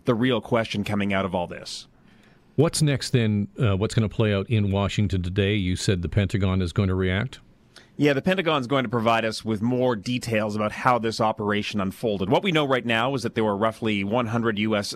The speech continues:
Speaker 1: Special Operations Forces that set out from Iraq to carry this out. They, uh, flew for about an hour and ten minutes in eight helicopters. And then we know that Baghdadi was apparently, during this raid, cornered in a dead-end tunnel where he detonated some sort of explosive vest,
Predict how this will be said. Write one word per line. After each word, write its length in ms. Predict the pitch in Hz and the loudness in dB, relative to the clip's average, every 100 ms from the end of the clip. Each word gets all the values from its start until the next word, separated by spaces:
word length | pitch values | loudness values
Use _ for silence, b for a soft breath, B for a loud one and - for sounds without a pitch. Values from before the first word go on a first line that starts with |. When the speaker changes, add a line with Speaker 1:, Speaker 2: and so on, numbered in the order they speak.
| - | -4
Speaker 1:
Special 380 | - 113 120 | -2 -2 0
Operations 520 | 107 104 104 104 - 104 | -2 0 -2 -4 -6 -6
Forces 420 | - 104 - 92 | -2 -2 -4 -4
that 140 | 104 | -4
set 260 | - 143 120 | -2 0 0
out 200 | 107 104 | -2 -4
from 240 | 123 104 | -2 -2
Iraq 460 | 107 104 101 117 143 | -2 -2 0 0 -2
to 100 | - | -10
carry 300 | - 117 117 | -6 -2 -2
this 180 | 110 - | -4 -2
out. 220 | 110 - | -2 -2
They, 180 | 95 92 B B - | -4 -4 B B -2
uh, 140 | 95 | -2
flew 280 | - 120 120 | -2 -4 -4
for 200 | 117 110 | -2 0
about 180 | 104 98 | 0 0
an 60 | |
hour 260 | 95 101 110 | 0 0 0
and 100 | 104 | -4
ten 220 | - 107 | -4 -4
minutes 320 | 101 120 139 | -2 -4 -6
in 80 | 101 | -4
eight 140 | 95 104 | -4 -2
helicopters. 800 | 110 107 - 110 - 147 170 B B B | -2 -2 0 0 0 -4 -4 B B B
And 120 | - 98 | -6 -2
then 80 | |
we 80 | 107 | 0
know 100 | 117 | 0
that 140 | 110 98 | -2 0
Baghdadi 500 | 113 98 107 113 113 | -2 0 0 0 -2
was 160 | 98 | -4
apparently, 540 | 95 - 110 110 107 98 | -6 -2 -2 0 -2 -2
during 260 | 110 107 | -2 -2
this 240 | 101 101 - | -2 -6 -6
raid, 380 | 104 110 101 | -2 -2 -2
cornered 560 | - - 143 135 113 107 | -8 -2 0 2 0 -2
in 180 | 110 113 | -2 -4
a 60 | |
dead-end 600 | 95 117 110 98 104 98 | -2 0 0 0 -2 -4
tunnel 380 | 90 - 151 143 | -4 -2 0 0
where 160 | 120 110 | -2 -2
he 160 | 101 | -4
detonated 580 | 95 120 120 120 107 104 | -2 0 0 0 0 -2
some 180 | - 110 | -2 -4
sort 180 | - 107 | -2 -2
of 80 | 104 | -2
explosive 500 | - - 110 - 92 | -4 0 0 0 -2
vest, 400 | 95 101 - | 0 0 -4